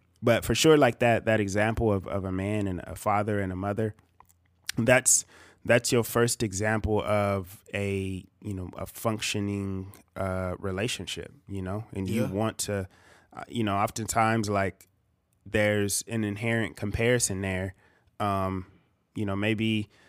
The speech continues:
Speaker 1: your mom loved you a certain way. Your mom cooked a certain way. Your mom,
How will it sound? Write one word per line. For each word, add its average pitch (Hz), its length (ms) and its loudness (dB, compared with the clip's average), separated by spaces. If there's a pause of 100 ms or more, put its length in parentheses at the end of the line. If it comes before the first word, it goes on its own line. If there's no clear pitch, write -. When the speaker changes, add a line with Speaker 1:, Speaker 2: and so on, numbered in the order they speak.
(440)
Speaker 1:
your 110 140 -2
mom 107 420 2
loved 104 360 -2
you 110 120 -2
a 107 60 -2
certain 101 400 -4
way. 104 420 0
Your 104 100 -4
mom 113 260 -2
cooked - 320 -8
a 110 40 -8
certain 107 400 0
way. 110 160 2
Your 110 160 0
mom, 107 480 -2